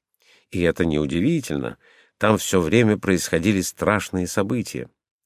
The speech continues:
Однако после ряда забавных приключений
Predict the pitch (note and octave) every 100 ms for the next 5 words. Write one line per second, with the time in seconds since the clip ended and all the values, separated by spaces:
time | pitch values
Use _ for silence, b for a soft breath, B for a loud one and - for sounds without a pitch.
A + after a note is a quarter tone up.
0 | - F#2+ C#3 F#3 - - D#3+ - C#3 C#3+
1 | C3+ B2 A2+ B2 G#2+ F2 E2 - G2 F#2
2 | G#2 G2+ - G3 F#3